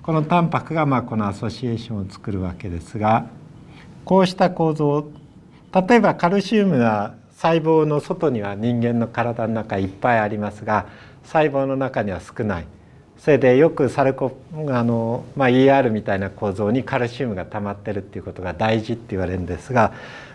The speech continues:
こういう構造を見ると、実は細胞の外のカルシウムと細胞の中のオルガネラのカルシウムというのも結構入り口があるかもしれないということが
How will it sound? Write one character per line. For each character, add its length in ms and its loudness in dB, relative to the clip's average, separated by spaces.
こ 160 4
う 60 4
い 60 2
う 80 0
構 220 6
造 160 6
を 40 4
見 100 4
る 100 0
と、 140 -2
実 320 -4
は 100 4
細 300 2
胞 160 0
の 160 0
外 300 0
の 120 0
カ 160 0
ル 120 0
シ 160 -2
ウ 80 4
ム 100 -4
と 220 2
細 260 4
胞 180 0
の 140 0
中 340 0
の 220 -6
オ 80 2
ル 100 4
ガ 160 4
ネ 100 -2
ラ 120 -6
の 140 -10
カ 160 -8
ル 120 -4
シ 160 -12
ウ 40 -8
ム 100 -8
と 100 -14
い 60 -8
う 40 -8
の 100 -4
も 180 0
結 340 0
構 280 6
入 100 2
り 100 2
口 280 -2
が 120 6
あ 60 6
る 80 0
か 120 -2
も 120 -4
し 140 -14
れ 120 -4
な 160 -8
い 40 -12
と 120 -18
い 20 -14
う 40 -16
こ 80 -20
と 140 -16
が 220 -6